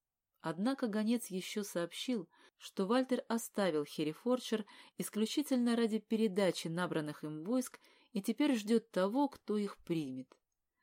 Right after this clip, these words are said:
Самому же ему следует вернуться, дабы охранять собственные рубежи. «Я сам поеду», заявил Роджер. «У меня полторы сотни копейщиков и пять десятков лучников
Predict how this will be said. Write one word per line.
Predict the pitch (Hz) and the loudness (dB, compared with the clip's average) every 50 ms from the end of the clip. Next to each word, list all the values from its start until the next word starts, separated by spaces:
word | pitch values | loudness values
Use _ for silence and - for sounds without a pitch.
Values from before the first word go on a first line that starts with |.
| _ - | _ -12
Самому | - - - 156 156 156 151 180 233 269 | -8 -6 -4 -2 -2 -2 0 2 2 2
же | 254 254 240 | 2 2 2
ему | 240 233 220 220 220 220 226 | 2 2 0 0 -2 -4 -6
следует | - - 285 302 269 262 254 - | -6 -2 0 2 2 2 0 0
вернуться, | 220 208 220 214 196 175 160 143 131 - - - 139 143 _ - - - - - | 2 2 2 2 2 -2 -4 -6 -8 -10 -12 -12 -12 -14 _ -20 -20 -20 -12 -6
дабы | 165 165 156 147 151 | -2 -2 0 0 0
охранять | 143 - - 147 147 156 185 226 240 233 | -2 -2 -4 -4 -4 -2 -2 -2 -2 -4
собственные | - - - 165 165 - - - 156 156 151 151 151 151 147 | -6 -6 -6 -6 -6 -6 -12 -10 -10 -10 -8 -8 -8 -8 -6
рубежи. | 147 147 135 143 147 131 131 135 131 139 _ _ _ _ _ _ _ _ _ _ _ _ _ - | -6 -6 -4 -6 -6 -6 -8 -10 -12 -12 _ _ _ _ _ _ _ _ _ _ _ _ _ -4
«Я | 220 240 233 | -2 -2 -2
сам | - - - 170 165 156 139 | -2 -4 -4 -2 -2 -4 -4
поеду», | - - 143 139 135 135 139 135 131 135 147 - _ _ _ _ | -4 -4 -2 -2 -2 -2 -4 -4 -6 -8 -12 -16 _ _ _ _
заявил | - 151 139 147 156 151 147 143 147 139 143 | -8 -4 0 2 2 2 2 2 0 0 0
Роджер. | 143 143 139 127 - - - - _ _ _ _ _ _ _ | -2 -2 -4 -4 -6 -12 -14 -16 _ _ _ _ _ _ _
«У | - 190 | -4 -2
меня | 196 220 233 277 302 285 | 0 0 0 0 0 -2
полторы | - - 220 202 202 - 202 214 226 214 | 0 0 0 0 0 0 2 2 2 0
сотни | - - - 202 202 - 175 160 | 0 0 -2 -2 0 -2 -4 -6
копейщиков | - - 147 147 - 190 214 226 202 - - 143 139 - 185 - - | -4 -4 -4 -2 -2 0 0 0 0 -2 -4 -6 -6 -8 -10 -12 -10
и | - 202 | -10 -8
пять | - - 311 262 175 | -4 -2 -2 -2 0
десятков | 156 160 - - 190 185 - - 151 - - | -2 -4 -2 0 -2 -2 -2 -4 -8 -6 -4
лучников | 147 156 165 160 - - - - - 147 | -2 -2 -2 -2 -4 -8 -10 -10 -10 -10